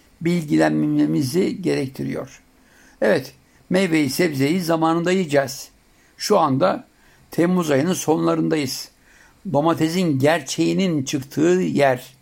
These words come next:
zaman belli. Bunu alacağımız yerler belli. O zaman alacağımız yerlerden doğru domates alacağız.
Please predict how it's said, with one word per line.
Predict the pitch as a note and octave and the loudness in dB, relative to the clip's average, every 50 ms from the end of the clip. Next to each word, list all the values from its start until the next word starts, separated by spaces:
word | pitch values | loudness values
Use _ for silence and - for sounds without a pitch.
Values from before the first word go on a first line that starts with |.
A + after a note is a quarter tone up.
| _ _ - _ _ - - - _ _ _ | _ _ -20 _ _ -20 -20 -20 _ _ _
zaman | C3 B2 C#3+ C3+ B2+ C3+ E3 F3+ F3+ F#3 A#3 - - - | -4 0 0 0 2 2 2 0 0 -2 -6 -10 -12 -10
belli. | E3+ C3+ C#3 C#3 C3 B2+ A#2+ A#2 G#2 G2 - - _ _ _ _ _ - - - - _ | -4 -2 0 2 2 2 0 0 -2 -4 -8 -18 _ _ _ _ _ -20 -20 -20 -18 _
Bunu | - C#3+ D3 D#3+ | -2 0 2 2
alacağımız | D3+ D3 C#3+ C#3 C3 C3+ C3+ C3+ C3+ C3 A#2+ G#2+ A#2 | 2 2 2 2 2 2 2 2 2 0 -2 0 0
yerler | B2+ B2 C3 C#3 D3+ D#3+ D#3+ D3+ D3 | 0 2 4 4 2 2 0 -2 -2
belli. | D3 C3+ B2+ B2 A#2+ G#2+ - - - - _ _ _ _ _ _ _ _ | 0 0 0 0 -4 -6 -8 -16 -20 -20 _ _ _ _ _ _ _ _
O | - E3+ | -2 0
zaman | C#3+ C3 C3 A#2+ C3 D#3+ | 0 2 0 0 0 0
alacağımız | E3+ D#3+ D#3+ D3 C3+ A#2+ B2+ B2+ A#2+ B2+ B2+ A#2+ A#2 | 0 0 0 0 2 2 0 0 0 0 -2 0 0
yerlerden | C3 B2+ B2 A#2+ A#2 A2 A2+ C3+ D#3 D#3 C#3 | 2 2 2 2 2 0 0 0 -2 -2 0
doğru | C3 C3 C3 B2+ B2 | 2 2 2 2 2
domates | B2+ A#2+ A#2 - A#2+ B2 C3+ | 0 -2 -2 -2 -6 -6 -4
alacağız. | C3+ C3 B2+ - - - - - - | -4 -6 -6 -6 -8 -8 -8 -8 -14